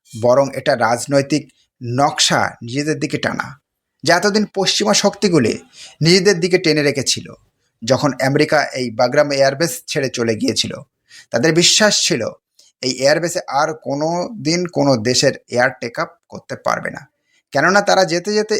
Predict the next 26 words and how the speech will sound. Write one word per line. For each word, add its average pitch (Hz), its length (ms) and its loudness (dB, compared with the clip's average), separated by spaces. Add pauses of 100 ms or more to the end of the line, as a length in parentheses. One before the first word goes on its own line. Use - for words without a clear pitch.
এই 156 180 -2
এয়ারবেসের 143 520 0
সমস্ত 127 400 -8
ব্যবস্থাপনাকে 139 800 0 (380)
ধ্বংস 143 320 0
করে 117 220 0
দিয়ে 101 220 0
গিয়েছিল। 62 400 -4 (640)
রানওয়ে, 147 480 2 (360)
র্যাডার, 127 440 2 (400)
এয়ার 151 260 2
ট্রাফিক 175 380 -2
সিস্টেম, 139 400 -2 (340)
নেটওয়ার্ক, 180 540 2 (160)
এমনকি 147 460 -4 (160)
স্যাটেলাইট 147 560 2
সিস্টেম 143 460 -4
পর্যন্ত 147 480 0 (400)
ধ্বংস 139 280 2
করে 123 240 2
দিয়ে 110 200 2
গেছিল - 360 -4
তারা। - 200 -4 (640)
তারা 156 180 2
মনে 180 200 4
করেছিল 214 380 2